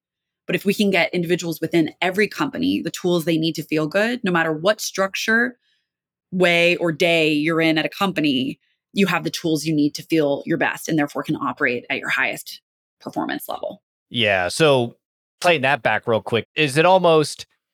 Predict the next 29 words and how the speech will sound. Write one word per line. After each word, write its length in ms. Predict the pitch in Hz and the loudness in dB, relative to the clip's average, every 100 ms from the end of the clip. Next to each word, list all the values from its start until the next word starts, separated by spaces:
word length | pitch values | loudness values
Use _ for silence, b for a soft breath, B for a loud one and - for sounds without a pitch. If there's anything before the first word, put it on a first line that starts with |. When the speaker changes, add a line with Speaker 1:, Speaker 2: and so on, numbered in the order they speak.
| _ _ | _ _
Speaker 2:
sure, 480 | - - - 135 120 | -6 -2 2 4 4
you 180 | 107 131 | 2 -2
could 140 | 131 | -6
be 100 | 123 | -2
the 100 | 127 | 0
most 380 | 113 113 107 - _ _ | 2 2 0 -4 _ _
mentally 640 | 135 147 175 170 170 165 156 _ _ _ | 0 0 0 0 2 0 -4 _ _ _
healthy 380 | - 147 - 143 | 0 0 2 -4
person 380 | - 135 127 110 | 0 -2 0 -2
in 100 | 110 | 0
the 80 | 104 | -2
entire 340 | 92 120 101 | -2 -2 -2
world, 280 | 92 107 117 | 0 0 0
but 60 | |
if 100 | 104 | -2
you're 100 | 123 | -4
going 320 | 127 113 113 113 | 0 0 2 0
into 240 | 107 113 | -2 -4
an 60 | 104 | -2
organization 920 | 104 107 95 95 95 110 - 123 127 127 | -2 -2 -4 -4 -4 -2 -2 0 -2 -2
that 420 | 110 101 98 98 - | -2 0 -2 -4 -4
is 160 | 113 98 | -6 -2
gonna 160 | 117 | -4
be 100 | 101 | -4
fighting 400 | 87 - 107 110 | -8 -2 -2 0
against 340 | 104 98 101 - | -2 -2 -4 -2
that 120 | 104 | 0
every 220 | 101 101 | 0 0
day, 400 | 92 104 131 147 | 0 2 0 -2